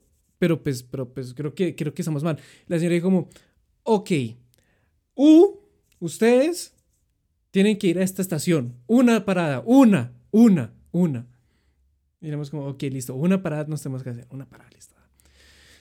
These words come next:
Vamos, nos montamos en el, en el metro. Eh, el, el metro de, de Rusia, de Moscú, es,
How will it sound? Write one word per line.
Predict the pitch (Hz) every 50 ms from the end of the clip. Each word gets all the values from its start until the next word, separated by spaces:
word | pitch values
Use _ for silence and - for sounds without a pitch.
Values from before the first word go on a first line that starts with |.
| _ _ -
Vamos, | 147 180 208 214 233 233 214 190 190 185
nos | - 180 175 165
montamos | 170 160 156 180 175 185 165 196
en | 190
el, | 180 180 180 190
en | 170 170
el | 165 151
metro. | 160 180 185 180 185 190 254 - - _ _ _ _ _ _ _ _ _ _ _ _ _ _ _ _ _ _
Eh, | - 147 143 139 135 131
el, | 131 131
el | 131 - 143 135
metro | 135 131 123 - 160 185
de, | 180 175 165
de | - 151
Rusia, | 135 131 135 127 123 - 147 156 -
de | 156 151
Moscú, | 143 135 120 - - 139 135 - -
es, | 143 131 - -